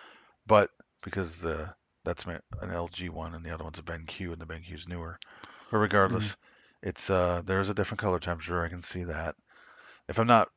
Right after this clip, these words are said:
Speaker 1: if I'm doing stuff and not thinking about it, it doesn't really bother me. But, but it's actually been the closest they've been in the height the previous time I
Speaker 2: Yeah,
Speaker 1: had
Speaker 2: the
Speaker 1: other
Speaker 2: previous,
Speaker 1: ones.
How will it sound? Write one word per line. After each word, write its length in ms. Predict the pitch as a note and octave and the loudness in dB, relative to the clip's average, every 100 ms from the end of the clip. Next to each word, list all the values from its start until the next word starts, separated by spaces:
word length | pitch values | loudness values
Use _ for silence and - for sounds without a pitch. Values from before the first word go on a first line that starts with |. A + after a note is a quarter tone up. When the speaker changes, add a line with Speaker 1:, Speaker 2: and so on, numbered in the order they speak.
| _ - | _ -6
Speaker 1:
if 80 | |
I'm 80 | G#2+ | -2
doing 220 | G#2 G2 | 2 0
stuff 260 | F2+ F#2 E2+ | 2 0 0
and 320 | E2 E2 E2+ | -10 -10 -10
not 160 | E2+ D2+ | -8 -8
thinking 200 | - E2 | -8 -8
about 200 | E2 E2 | -6 -6
it, 80 | - | -6
it 60 | - | -10
doesn't 220 | - C2+ | -10 -8
really 120 | C2+ | -8
bother 240 | - E2 F#2 | -6 -8 -10
me. 100 | F2+ | -10
But, 240 | F2+ - _ - - - - - _ _ _ - | -8 -8 _ -20 -20 -20 -20 -20 _ _ _ -8
but 180 | G2+ A2+ | 4 4
it's 180 | G#2 A#2+ | 8 10
actually 260 | G#2 A2 | 10 6
been 80 | F#2+ | 0
the 60 | F#2 | 0
closest 400 | - F#2+ - F2 | 2 0 0 -4
they've 140 | E2+ | -2
been 180 | E2 E2 | -2 -6
in 200 | E2 E2 - | -10 -14 -16
the 160 | - - | -12 -6
height 240 | D#2+ D2+ _ _ _ - - | -6 -6 _ _ _ -20 -18
the 100 | - | -10
previous 340 | F#2 E2 D#2 | -6 -6 -6
time 400 | - E2 D#2 E2+ - - | -6 -6 -6 -12 -12 0
I 60 | A2+ | 2
Speaker 2:
Yeah, 180 | G#2 | 4
Speaker 1:
had 260 | F2+ E2+ - - | 0 -4 -10 -2
Speaker 2:
the 60 | B2+ | 0
Speaker 1:
other 40 | |
Speaker 2:
previous, 640 | - C#3+ C3 B2+ - - | 8 8 10 8 6 -4
Speaker 1:
ones. 80 | - | -8